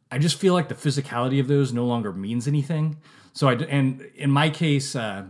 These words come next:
this is another example where, um, the digital experience is actually just,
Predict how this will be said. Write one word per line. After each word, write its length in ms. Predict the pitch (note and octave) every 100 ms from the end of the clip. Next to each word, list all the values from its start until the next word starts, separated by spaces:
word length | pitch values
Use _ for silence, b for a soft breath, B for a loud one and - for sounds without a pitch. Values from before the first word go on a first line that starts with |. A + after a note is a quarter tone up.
| G#2
this 200 | C#3+ -
is 120 | C#3+
another 300 | B2+ B2+ C3
example 640 | C3 A2 A#2 A2 - G#2+ G#2
where, 560 | A2 G#2+ G2+ G2+ G2+
um, 540 | G#2+ A2 G2+ G2 F2+ E2 B B B B
the 80 | -
digital 460 | G#2+ C3 C3 C3+ B2
experience 720 | A#2 - - A#2+ A2+ A2 G2+
is 160 | B2 G#2+
actually 800 | G#2+ A2 - A2 G#2 G#2 F#2+ G2
just, 280 | - A2+